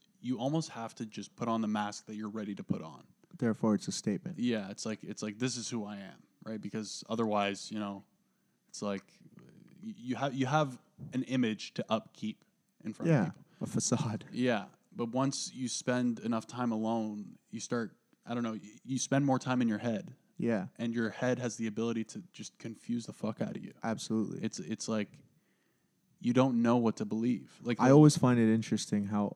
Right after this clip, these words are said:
Speaker 2: how often what you believe gets thrown out of the window so fast when it's tested against other people, whether it be about yourself or anything.
Speaker 1: What you believe gets thrown out the window with, when you're with other people?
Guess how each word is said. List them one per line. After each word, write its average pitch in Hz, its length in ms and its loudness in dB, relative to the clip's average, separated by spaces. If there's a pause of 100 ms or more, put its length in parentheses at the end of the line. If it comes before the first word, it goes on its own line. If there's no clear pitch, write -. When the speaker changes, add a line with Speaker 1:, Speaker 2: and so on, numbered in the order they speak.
Speaker 2:
how 107 220 0
often 107 440 0
what 107 180 -2
you 110 140 6
believe 107 500 0 (480)
gets - 180 -2
thrown 113 320 6
out 110 60 6
of 104 80 4
the 101 140 2 (200)
window 107 280 4
so 113 340 4
fast 98 520 0
when 107 120 0
it's 98 140 -4
tested 107 360 -2
against 101 340 -2
other - 180 -4
people, - 360 -10 (1600)
whether 123 220 4
it 113 60 2
be 120 80 6
about 110 160 4
yourself 101 380 0
or 92 60 -2
anything. 98 320 -6 (240)
Speaker 1:
What 123 160 -2
you 127 80 2
believe 120 340 -2
gets - 300 -6 (160)
thrown 120 240 0
out 113 80 0
the 110 60 -6
window 117 340 0
with, 127 280 -2
when 110 160 -2
you're 110 100 0
with 107 180 -2
other 107 140 -4
people? 143 360 -6